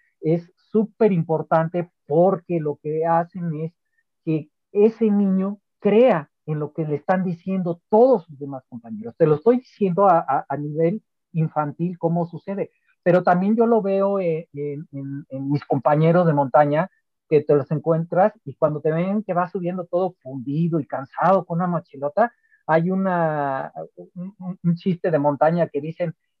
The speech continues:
eh, dice, "Apúrate porque todavía alcanzas abierto el Oxxo allá arriba", ¿no? Es una forma de, de, de echarte porras, ¿no? O te dicen, "Ya vas a llegar al siguiente descanso, te falta poquito". Y, y es increíble que toda la gente que no te conoce te va echando porras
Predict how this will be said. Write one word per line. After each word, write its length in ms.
eh, 520
dice, 220
"Apúrate 400
porque 280
todavía 240
alcanzas 420
abierto 400
el 100
Oxxo 200
allá 180
arriba", 360
¿no? 220
Es 60
una 340
forma 340
de, 160
de, 280
de 100
echarte 400
porras, 460
¿no? 160
O 140
te 100
dicen, 360
"Ya 140
vas 160
a 60
llegar 240
al 120
siguiente 340
descanso, 580
te 80
falta 280
poquito". 560
Y, 260
y 40
es 100
increíble 560
que 80
toda 240
la 120
gente 280
que 100
no 160
te 140
conoce 560
te 100
va 220
echando 440
porras 480